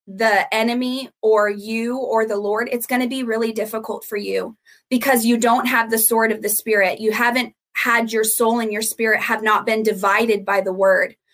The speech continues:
So that's the first thing, is we need to renew our minds by the word of God. That's n-, number one. And when you start to hear God's voice,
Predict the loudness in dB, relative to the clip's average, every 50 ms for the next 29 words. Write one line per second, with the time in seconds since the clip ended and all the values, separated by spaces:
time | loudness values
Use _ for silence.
0 | _ _ _ _ _ _ -2 0 2 4 4 4 2 2 0 -2 -4 -4 -6 -4
1 | -4 -4 -4 -4 -6 -8 -8 -8 -8 -8 -8 -8 -6 -6 -4 -4 -4 -4 -4 -4
2 | -4 -6 -8 -8 -10 -12 -8 -6 -6 -4 -4 -4 -4 -4 -2 -2 -2 -2 -2 -4
3 | -2 -2 -2 -2 -2 -2 -4 -4 -4 -6 -8 -10 -10 _ 0 0 0 0 0 0
4 | 0 0 0 0 -2 -4 -2 -2 0 0 0 -2 -4 -6 _ 0 0 0 -2 -4
5 | -4 -4 -4 -4 -6 _ _ _ _ _ -4 0 0 2 0 0 0 0 0 0
6 | 0 -2 -2 -2 0 0 -2 -2 -4 -6 -8 -8 -8 -4 -4 -2 -2 -2 -2 0
7 | 0 0 0 0 -4 -6 -2 0 0 2 2 2 2 2 0 -2 -4 -2 0 0
8 | 0 0 0 -2 -4 -6 -8